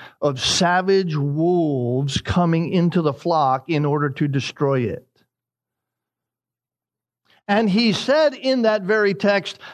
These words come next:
that some will rise from among you, intimating that it was already there. There were already these seeds of destruction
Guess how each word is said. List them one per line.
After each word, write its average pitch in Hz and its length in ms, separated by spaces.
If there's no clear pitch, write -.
that 202 160
some 285 340
will 247 220
rise 208 400
from 208 380
among 175 500
you, 165 640
intimating 220 800
that 220 160
it 220 100
was 208 160
already 196 380
there. 185 420
There 190 180
were 196 160
already 214 600
these 170 240
seeds 196 800
of 143 400
destruction 156 1120